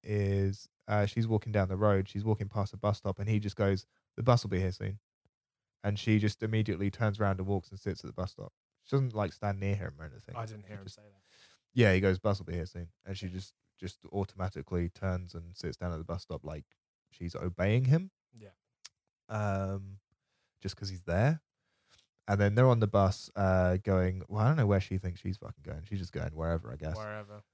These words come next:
Speaker 1: Uh, and he's sitting on the, on the seat behind her, going like, "Oh, you okay?"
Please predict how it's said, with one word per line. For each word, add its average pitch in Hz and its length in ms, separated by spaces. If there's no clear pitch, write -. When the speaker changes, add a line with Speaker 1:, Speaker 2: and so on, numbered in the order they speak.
Speaker 1:
Uh, 98 320
and 98 160
he's 113 320
sitting 98 480
on 98 120
the, 95 120
on 98 160
the 95 80
seat - 320
behind 101 520
her, - 360
going 95 320
like, 92 260
"Oh, 107 100
you 101 220
okay?" 107 560